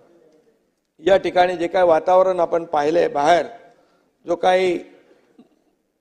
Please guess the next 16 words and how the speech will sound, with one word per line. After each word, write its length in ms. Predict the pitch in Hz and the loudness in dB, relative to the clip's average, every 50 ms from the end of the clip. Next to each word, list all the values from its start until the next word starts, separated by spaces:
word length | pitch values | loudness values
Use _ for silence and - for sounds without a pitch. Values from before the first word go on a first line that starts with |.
| _ _ _ _ | _ _ _ _
आमच्या 340 | 170 165 170 - 185 180 170 | -20 -14 -4 2 4 4 4
महिला 320 | 160 160 160 170 185 190 | 4 2 -2 2 2 2
भगिनींमध्ये 840 | 175 170 160 170 180 180 185 185 180 180 175 175 180 196 202 196 170 - - _ _ _ _ - | 2 2 0 -2 -4 -6 -6 -6 -4 -4 -2 -2 -2 -2 -4 -4 -8 -12 -18 _ _ _ _ -8
एक 240 | - 180 185 180 - | -6 -6 -6 -4 -6
उत्साह, 680 | 165 156 - - - 196 185 180 170 170 170 - - - | -10 -10 -10 -10 -6 -2 0 0 0 0 -2 -6 -12 -14
जो 220 | 117 147 170 165 | -8 -4 -4 -4
उत्साह 360 | 156 156 - - - - 190 165 | -4 -6 -4 0 2 4 4 4
आहे, 140 | 127 92 92 - - - _ _ _ _ _ - | 2 -2 -8 -14 -20 -20 _ _ _ _ _ -10
त्याच्यामध्ये 480 | 170 156 190 190 185 190 190 180 190 | -6 -4 -4 -4 -2 -2 -2 0 0
आम्ही, 500 | 185 180 180 185 185 185 180 175 170 156 - - _ _ _ _ _ _ _ _ _ _ _ - - | 0 0 0 -2 -4 -4 -4 -4 -6 -8 -12 -20 _ _ _ _ _ _ _ _ _ _ _ -8 -6
हे 160 | 180 185 175 | -6 -4 -6
चिंता 360 | 180 - 170 165 165 196 190 | -6 -8 -10 -6 -2 2 4
होती 480 | 185 175 175 170 - 196 185 185 180 170 | 4 4 2 2 0 -2 0 0 -2 -2
प्रत्येकाला, 640 | 165 - 160 170 165 - 180 160 175 170 170 170 | -4 -6 -6 -6 -6 -6 -6 -4 -2 0 0 -2
महिलांना, 680 | 165 156 147 156 160 175 175 175 175 170 165 151 135 123 - - _ _ _ _ _ - | -2 -4 -6 -2 0 0 0 0 0 -2 -2 -2 -4 -8 -14 -20 _ _ _ _ _ -12
भगिनींना 720 | 277 - 156 156 170 175 175 175 175 175 175 170 160 143 | -6 -6 -4 -4 -4 -6 -6 -6 -4 -2 0 0 0 -2